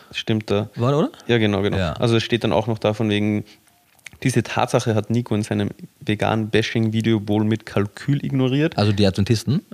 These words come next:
Speaker 1: Genau.
Speaker 2: Ja, nein.
Speaker 1: Pa-, <laughs> passt halt nicht so gut ins Geschäft, wenn man Nahrungsergänzungsmittel an verängstigte Veganer vertreiben möchte.
Speaker 2: Ja, doch, passt super.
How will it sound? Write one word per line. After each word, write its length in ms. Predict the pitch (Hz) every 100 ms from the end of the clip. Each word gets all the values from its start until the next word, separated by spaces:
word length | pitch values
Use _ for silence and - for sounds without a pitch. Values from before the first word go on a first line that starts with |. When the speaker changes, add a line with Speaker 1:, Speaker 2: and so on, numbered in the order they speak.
| -
Speaker 1:
Genau. 280 | 107 110
Speaker 2:
Ja, 260 | 131 101 90 -
nein. 400 | 95 95 131 143
Speaker 1:
Pa-, 240 | 208 -
<laughs> 20 |
passt 320 | - 120 131 -
halt 140 | 127
nicht 220 | 139 -
so 80 | 123
gut 180 | 120 131
ins 160 | 127
Geschäft, 460 | - 117 120 117 -
wenn 160 | 110 110
man 160 | 110
Nahrungsergänzungsmittel 960 | 104 101 113 104 101 107 113 117 107 98
an 160 | - 101
verängstigte 720 | - - 143 - 120 110 104 -
Veganer 460 | 101 95 95 101 -
vertreiben 580 | - - - 95 95
möchte. 280 | 87 - - 120
Speaker 2:
Ja, 100 | 98
doch, 180 | - -
passt 200 | 92 -
super. 340 | 180 156 110